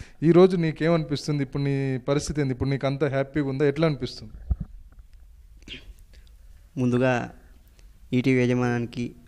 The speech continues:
Speaker 2: రామోజీరావు సార్కి and చంద్ర శ్రీనివాసరావుకి, ఇక్కడ ఉన్న పెద్దలందరికీ నమస్కారాలు సార్. దసరా శుభాకాంక్షలు సార్ అందరికీ. ఆగస్టు పదమూడవ తేదీ, పదమూడవ తేదీన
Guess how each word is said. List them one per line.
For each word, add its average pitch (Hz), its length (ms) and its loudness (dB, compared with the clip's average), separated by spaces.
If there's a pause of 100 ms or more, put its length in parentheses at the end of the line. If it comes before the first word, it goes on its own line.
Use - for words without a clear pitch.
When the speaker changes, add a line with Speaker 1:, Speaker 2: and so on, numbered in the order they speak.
Speaker 2:
రామోజీరావు 123 380 0
సార్కి 123 420 -6 (240)
and 117 180 -4
చంద్ర 120 300 -6
శ్రీనివాసరావుకి, 117 440 -8 (360)
ఇక్కడ - 120 -6
ఉన్న 127 80 -2
పెద్దలందరికీ 123 560 -2
నమస్కారాలు 117 440 -6
సార్. 139 140 -8 (540)
దసరా 120 220 -4
శుభాకాంక్షలు 127 460 -4
సార్ 120 140 -10
అందరికీ. 117 380 -6 (1800)
ఆగస్టు 156 300 -2
పదమూడవ 151 300 2
తేదీ, 139 220 -2
పదమూడవ 143 540 -2
తేదీన 131 440 -2